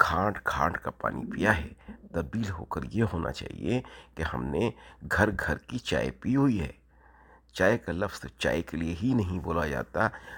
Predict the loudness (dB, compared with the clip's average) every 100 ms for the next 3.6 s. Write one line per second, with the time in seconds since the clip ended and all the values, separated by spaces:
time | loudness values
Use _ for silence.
0 | -18 -18 -10 -2 -2 -2 -10 -10 -10 -2
1 | 6 6 6 -4 -4 -4 -2 -4 -4 -6
2 | -8 -10 2 2 2 -4 -4 -6 -6 -10
3 | -10 -12 -10 -12 -14 -18